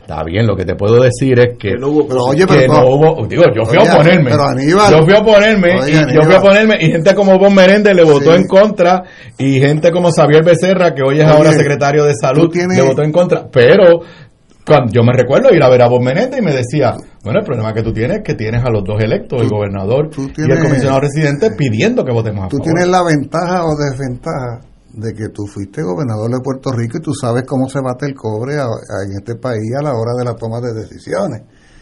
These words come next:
Speaker 3: Tú sabes, y claro que de la, de la boca pa' afuera pareciera algo como que importante que opinen el comisionado residente y el gobernador de turno, pero a la hora de la hora, si hay intereses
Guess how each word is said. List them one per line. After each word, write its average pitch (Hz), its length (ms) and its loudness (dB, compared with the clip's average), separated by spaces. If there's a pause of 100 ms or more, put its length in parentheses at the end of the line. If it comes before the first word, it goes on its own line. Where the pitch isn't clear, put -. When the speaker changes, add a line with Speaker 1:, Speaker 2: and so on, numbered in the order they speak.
(140)
Speaker 3:
Tú 107 100 -18
sabes, 104 320 -8
y 123 100 -10
claro 180 420 0
que 208 120 -2
de - 600 -10
la, 113 120 -2 (240)
de 113 80 -8
la 110 120 -6
boca 139 300 -4
pa' 185 100 -2
afuera 180 500 -2 (760)
pareciera 123 580 -4
algo 160 280 -2
como 143 240 -4
que 127 80 -6
importante 123 760 -8
que 123 160 -10
opinen 131 500 -6
el 123 120 -6
comisionado 113 560 -8
residente 117 560 -10
y 123 40 -6
el 113 100 -6
gobernador 101 520 -10
de 98 120 -14
turno, 151 440 -10
pero 87 200 -14
a 85 80 -14
la 90 120 -14
hora 135 220 -4
de 160 80 -2
la 147 100 -2
hora, 170 200 -4
si 120 160 -8
hay 107 100 -6
intereses 139 720 -6